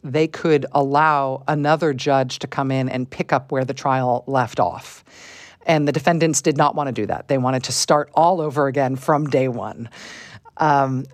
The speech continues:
and of course they did, because I think the bedlam and chaos in the courtroom was to their benefit at this point.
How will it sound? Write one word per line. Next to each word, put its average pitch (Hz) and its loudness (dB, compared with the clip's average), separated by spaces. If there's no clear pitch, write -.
and 185 4
of 196 0
course 277 4
they 170 0
did, 92 -6
because 139 -2
I 135 2
think 139 -4
the 147 2
bedlam 135 0
and 131 -4
chaos 135 2
in 127 -4
the 131 -4
courtroom 131 -4
was 120 -6
to - -6
their 127 -2
benefit 117 -6
at 131 -4
this 123 -6
point. 101 -8